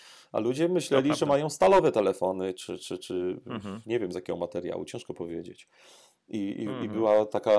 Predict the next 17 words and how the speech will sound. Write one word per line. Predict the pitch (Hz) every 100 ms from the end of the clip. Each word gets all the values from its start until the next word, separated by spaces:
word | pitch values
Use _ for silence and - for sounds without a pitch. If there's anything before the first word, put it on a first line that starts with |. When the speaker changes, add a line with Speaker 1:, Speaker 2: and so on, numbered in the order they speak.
| 104 101
Speaker 1:
afera | 110 110 104
kręcona | - 110 - 107 98
na | 92
siłę. | - 95 98 104 107 107 107 _ _ _ - - _ _ _ _ _
Nie | - 85
wiem, | - -
no, | - - -
z | 117 -
tym | 131
Splitgate, | 123 156 139 160 151 151
no | 143
powiedzmy, | 143 143 147 147 147
że, | 131 143 143 139
że | 139 139 143 139
może | 131 123 139 147
tam | 151 143
gdzieś | 135 120 139 143 -